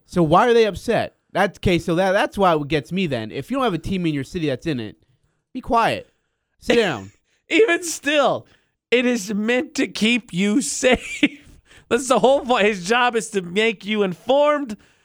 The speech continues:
Speaker 2: So, I mean, fine. You go on watching your playoff game while a tornado just picks up your house and ro-,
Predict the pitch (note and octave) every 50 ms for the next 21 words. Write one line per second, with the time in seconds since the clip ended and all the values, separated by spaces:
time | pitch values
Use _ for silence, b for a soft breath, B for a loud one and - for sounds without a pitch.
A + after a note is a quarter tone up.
0 | b b b b - - A3 - G#3 G#3 G#3 G3 F3+ D3 E3 F#3 F#3 D3+ C3 C3
1 | D#3 F#3 F3+ G3+ F#3+ F3+ F3 F3 E3+ E3 E3 E3 - - D3+ D3 C#3+ - - D#3
2 | D3+ D3 C#3+ - D3 C#3+ C#3 C#3 C3+ B2+ B2+ - C3+ C3+ C3 C3 C3 C3 B2+ A2
3 | A#2 - - - D#3 - - D3+ - C3+ C3+ B2 C3+ C#3 C#3 C3+ - C3 A#2 A2
4 | A#2 C3 C3+